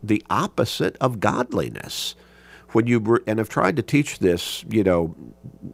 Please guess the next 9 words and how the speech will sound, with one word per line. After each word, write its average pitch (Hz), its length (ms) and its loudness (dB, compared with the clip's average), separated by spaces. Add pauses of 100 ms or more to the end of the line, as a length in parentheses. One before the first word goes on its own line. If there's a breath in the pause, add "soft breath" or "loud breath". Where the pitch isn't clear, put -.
(120)
numerous 110 640 2
times 78 720 -4 (460 soft breath)
over 98 640 4
the 92 160 -2
years 101 360 4
that 95 100 0
I've 90 80 0
been 90 140 0
preaching. 101 540 -2